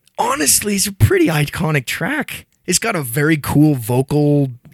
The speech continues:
lick thing going on that's cool. This guy going, "Yeah, yeah, yeah." Pretty cool, honestly. Cool song. But then what happened to Q-Tip on it? He's, like, literally just this little, like, hook bridge thing. And his voice isn't necessarily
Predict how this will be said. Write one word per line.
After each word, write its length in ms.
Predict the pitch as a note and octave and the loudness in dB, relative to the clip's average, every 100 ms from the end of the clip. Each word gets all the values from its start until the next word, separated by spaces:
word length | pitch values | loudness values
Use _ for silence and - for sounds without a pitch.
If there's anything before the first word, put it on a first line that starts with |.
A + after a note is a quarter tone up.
| - | -20
lick 440 | - A#2+ B2 D3+ - | -18 -10 -6 -6 -6
thing 400 | - F3 E3 E3 | -2 2 2 2
going 280 | D#3 D#3+ D#3+ | 2 2 0
on 440 | D#3+ D#3+ D#3+ D#3+ | -2 -2 -2 -2
that's 160 | B2+ - | -4 -4
cool. 500 | - D3 D#3 D#3 C#3+ | 2 4 4 2 -2
This 220 | A#2+ - | -4 -4
guy 180 | B2+ C3+ | -4 -2
going, 240 | C3 G#2 | -4 -4
"Yeah, 280 | A#2+ B2 A2 | -4 -4 -6
yeah, 320 | G#2+ D#3+ C3+ D3 | -4 -4 -4 -6
yeah." 560 | C3+ G#3+ G#3 G#3+ F#3+ F3 - _ _ - | -2 -2 -2 -2 -4 -6 -14 _ _ -2
Pretty 180 | C#4+ | 0
cool, 440 | G#3+ F3 F3 G3+ B3 | 2 4 6 4 2
honestly. 480 | D#3 F3 F#3 - G3+ | 2 2 4 2 0
Cool 300 | - G#3 A3+ | 2 0 2
song. 320 | - F3 G3 - - - - | 0 0 -2 -8 -20 -10 -2
But 120 | G3+ | 0
then 180 | G#3+ F3+ | 0 -2
what 180 | A#3+ - | -6 -4
happened 460 | - C4+ - A#3 | -6 -4 -2 -2
to 60 | E3+ | -2
Q-Tip 720 | C3 - A#3+ D4+ - - A#2 A#2 | -6 -12 -10 -8 -6 -6 -6 -6
on 160 | A#2 | -6
it? 120 | A2 _ - - _ | -6 _ -20 -20 _
He's, 240 | - F#3+ | -4 -2
like, 160 | G#3 A3 | -2 -4
literally 520 | D3+ C#3+ E3 G#3+ G#3 D3+ | -4 0 2 2 2 0
just 240 | C#3+ - | -2 -2
this 160 | E3 C#3+ | -4 0
little, 180 | D3+ | 0
like, 220 | C3+ G#2 - | 0 -4 -8
hook 400 | - D3+ - A#2 | -2 -2 -2 -4
bridge 480 | A2 B2+ D3 D3+ | -2 0 -2 -4
thing. 360 | - F3+ F#3+ G3+ - - - _ | -4 -2 -2 -4 -10 -20 -20 _
And 100 | D#3 | 0
his 140 | D#3 A#2 | 2 0
voice 400 | E3 G#3 B3+ - | -4 -2 -2 -2
isn't 240 | G3 A#3 | -2 -2
necessarily 460 | F#3+ G#3+ - A3+ | -2 -2 0 -2